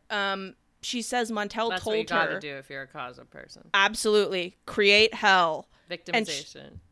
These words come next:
Speaker 1: she says, "The night we had in bed wasn't P G," right in front of Leah. Loved it. And all throughout this, Montel's just whispering, "Oh, come on.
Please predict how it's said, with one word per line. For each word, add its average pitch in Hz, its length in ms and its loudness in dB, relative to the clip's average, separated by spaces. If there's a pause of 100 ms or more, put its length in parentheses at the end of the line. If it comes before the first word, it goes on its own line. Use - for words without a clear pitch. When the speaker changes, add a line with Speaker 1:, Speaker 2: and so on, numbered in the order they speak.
(260)
Speaker 1:
she - 280 -2
says, 208 340 0
"The 196 100 -2
night 208 260 2
we 254 100 -4
had 254 180 2
in 247 100 -2
bed 240 220 4
wasn't 226 280 -4
P 226 200 -8
G," 220 260 -6
right 185 260 -4
in 240 80 -8
front 240 220 -4
of 240 100 0
Leah. 214 420 2 (260)
Loved 208 360 0
it. 214 280 0 (640)
And 208 380 2 (460)
all 240 160 2
throughout 220 320 0
this, 185 220 -6
Montel's 208 400 -6
just - 180 -12
whispering, 190 460 -6 (800)
"Oh, 226 240 -6
come 220 200 -4
on. 185 200 -10